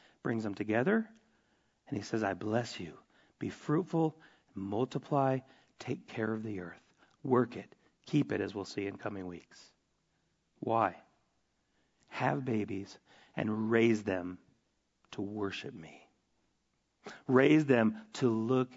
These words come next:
at me. Psalm one twenty-seven counters this cultural move against, against the blessing of children. "Behold, children are a heritage from the Lord.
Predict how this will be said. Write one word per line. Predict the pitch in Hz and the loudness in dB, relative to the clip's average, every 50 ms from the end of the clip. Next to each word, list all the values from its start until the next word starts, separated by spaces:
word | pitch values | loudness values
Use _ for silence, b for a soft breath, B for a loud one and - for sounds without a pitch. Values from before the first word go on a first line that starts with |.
| - - | -14 -4
at | - 110 107 101 - 73 - - - _ _ _ _ | 0 0 2 2 0 -2 -6 -12 -20 _ _ _ _
me. | 104 95 85 - - - - - _ _ _ _ _ _ _ _ _ _ _ _ _ _ _ _ _ _ _ _ _ _ _ _ _ _ _ _ _ _ _ _ _ _ _ _ _ _ | -10 -10 -10 -12 -16 -20 -20 -20 _ _ _ _ _ _ _ _ _ _ _ _ _ _ _ _ _ _ _ _ _ _ _ _ _ _ _ _ _ _ _ _ _ _ _ _ _ _
Psalm | - - - 117 117 120 | -8 -2 0 2 2 2
one | 117 117 113 | 2 0 0
twenty-seven | 110 127 117 117 104 110 - 131 127 120 117 110 | 0 0 2 2 2 2 4 4 4 4 2 0
counters | - - 131 139 147 - 127 113 113 113 - - b b b b b b b | 2 2 2 2 4 2 2 0 0 0 -4 -8 b b b b b b b
this | 123 113 107 - | 2 2 2 0
cultural | - - - 160 165 151 - 156 151 143 135 131 120 - _ _ | -6 -6 0 0 0 2 2 2 2 2 2 0 -2 -6 _ _
move | - 139 135 123 117 113 | 0 2 4 4 4 2
against, | 110 107 110 107 104 107 107 - - - - - - - b b b b b b b b b b b b b b b b 220 220 _ _ _ _ _ _ _ _ - - _ _ _ _ _ _ _ _ _ _ _ _ _ _ _ _ _ _ _ _ _ _ - | 2 2 2 0 0 -2 -4 -10 -16 -18 -20 -20 -20 -20 b b b b b b b b b b b b b b b b _ _ _ _ _ _ _ _ _ _ -20 -20 _ _ _ _ _ _ _ _ _ _ _ _ _ _ _ _ _ _ _ _ _ _ -8
against | 135 131 147 147 147 - | 0 0 0 0 2 0
the | 156 | 2
blessing | 143 156 156 143 - 160 151 | 4 4 2 2 2 0 0
of | 147 135 | 0 -2
children. | - - 175 190 185 147 120 110 | 0 0 2 2 2 2 0 2
"Behold, | 113 123 123 143 180 185 143 120 117 - b b b b b b b | 0 0 2 2 4 4 4 2 0 -4 b b b b b b b
children | - - 156 160 156 170 160 | 0 2 2 2 4 4 4
are | 143 127 | 4 4
a | 120 110 | 4 2
heritage | 107 120 123 123 131 131 127 - 143 123 - | 0 -2 0 0 0 -2 -2 -6 -8 -8 -6
from | - 131 139 | -6 -4 -2
the | 143 131 | -2 -2
Lord. | 117 107 101 104 104 104 101 | -2 -4 -6 -6 -6 -8 -10